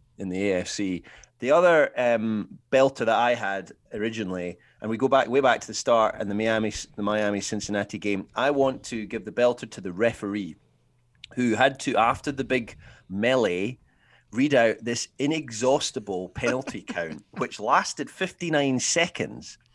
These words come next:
Now, the question is, did he have a wee earpiece in with someone reading it out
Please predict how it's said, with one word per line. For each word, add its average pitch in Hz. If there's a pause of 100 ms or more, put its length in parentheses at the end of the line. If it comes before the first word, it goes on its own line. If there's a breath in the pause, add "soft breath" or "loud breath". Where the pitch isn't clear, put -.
(680 soft breath)
Now, 120
the 113
question 170
is, 127
did 156
he 160
have 123
a 110
wee 113
earpiece 131
in 90
with 98
someone 117
reading 113
it -
out 90